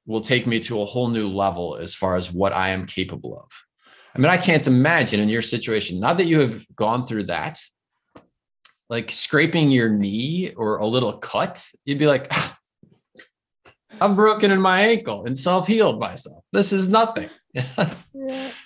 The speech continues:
Speaker 1: Like, you've, you've risen higher on the rung of what you are capable of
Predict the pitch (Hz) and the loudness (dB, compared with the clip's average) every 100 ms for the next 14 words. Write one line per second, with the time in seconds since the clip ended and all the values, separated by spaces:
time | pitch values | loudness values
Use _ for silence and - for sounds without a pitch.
0 | _ _ - 143 139 156 135 120 131 135 | _ _ -2 0 4 4 4 2 0 2
1 | 135 123 143 165 165 151 127 131 151 156 | 2 2 2 2 2 0 0 2 2 2
2 | 151 123 120 110 107 117 120 101 107 82 | 0 -2 -4 -4 -2 -2 -4 -4 -4 -4
3 | 101 95 92 - 104 87 82 80 82 85 | -4 -6 -8 -8 -8 -6 -6 -2 -4 -6